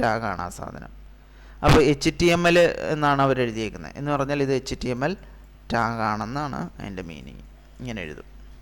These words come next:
ഓക്കെ, ഇതൊരു ടാഗാണ്. എന്ന് വെച്ചാൽ ഈ ഒരു ടാഗ് എഴുതി കൊടുക്കുന്നത്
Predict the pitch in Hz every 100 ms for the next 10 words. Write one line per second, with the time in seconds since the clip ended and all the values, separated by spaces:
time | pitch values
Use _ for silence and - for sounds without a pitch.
0 | - 143 135 113 143 139 127 113 107 82
1 | - - - - - - - - - -
2 | - - - - 156 160 165 165 - 165
3 | 175 175 175 160 170 165 165 151 156 156
4 | 190